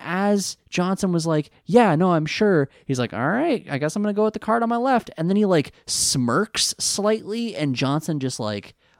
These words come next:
overthinks it and picks the wrong card. And that's it. It's entirely up to chance. Joey is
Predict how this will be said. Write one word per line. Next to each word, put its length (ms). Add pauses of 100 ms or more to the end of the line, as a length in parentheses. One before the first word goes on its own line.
(140)
overthinks 800
it 120
and 120
picks 220
the 100
wrong 220
card. 460 (1600)
And 120
that's 160 (100)
it. 320
It's 160 (180)
entirely 600
up 60
to 80
chance. 540 (840)
Joey 560
is 220